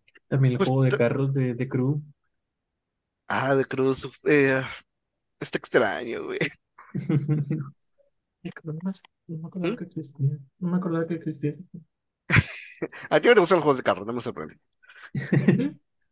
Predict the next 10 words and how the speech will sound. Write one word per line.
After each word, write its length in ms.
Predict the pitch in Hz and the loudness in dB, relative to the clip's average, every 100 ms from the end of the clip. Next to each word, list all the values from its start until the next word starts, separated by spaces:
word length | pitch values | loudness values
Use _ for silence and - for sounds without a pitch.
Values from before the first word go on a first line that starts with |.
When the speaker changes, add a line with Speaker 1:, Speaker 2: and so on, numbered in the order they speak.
| _ _ _ | _ _ _
Speaker 3:
Pero 160 | - 185 | 6 8
aún 140 | 165 | 8
así 160 | 175 202 | 6 6
me 100 | 185 | 6
sé 100 | 180 | 6
los 160 | 160 156 | 4 6
famosos, 440 | 147 175 170 135 | 4 4 2 0
güey, 220 | 123 117 | -4 -6
o 60 | 120 | -6
sea, 340 | 120 110 - | -6 -8 -10